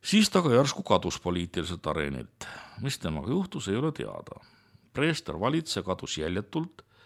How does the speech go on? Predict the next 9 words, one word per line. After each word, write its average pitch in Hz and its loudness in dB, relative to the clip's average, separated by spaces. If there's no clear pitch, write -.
võib-olla 151 6
ühines 113 4
ta 98 0
oma 101 4
nimekaimust 98 4
jumalaga. 57 -12
Jumal 135 6
Quetzalcoatliga 104 0
endaga 123 2